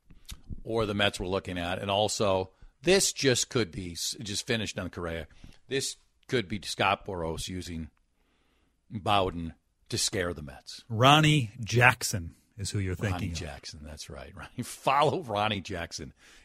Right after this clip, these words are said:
Speaker 1: He'll give you some stuff. It's, it's crazy telling them. But we see high-powered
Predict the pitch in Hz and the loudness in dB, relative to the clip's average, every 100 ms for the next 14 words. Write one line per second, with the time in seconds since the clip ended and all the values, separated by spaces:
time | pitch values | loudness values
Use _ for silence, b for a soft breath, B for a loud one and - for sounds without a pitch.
0 | - 175 170 147 107 104 110 87 - 92 | 2 4 6 4 4 -2 -4 -6 -4 -4
1 | 82 - - - - 226 - - - - | -6 -12 -20 -14 0 0 2 0 -2 -8
2 | - - - 147 131 - 113 104 90 80 | -10 -8 -2 2 2 0 -4 -4 -4 -6
3 | 69 - b b b b b 151 160 175 | -14 -18 b b b b b 6 6 4
4 | 170 - 226 233 226 147 151 170 175 - | 4 4 4 4 4 8 12 12 10 8
5 | 139 139 135 131 131 | 8 8 6 2 -2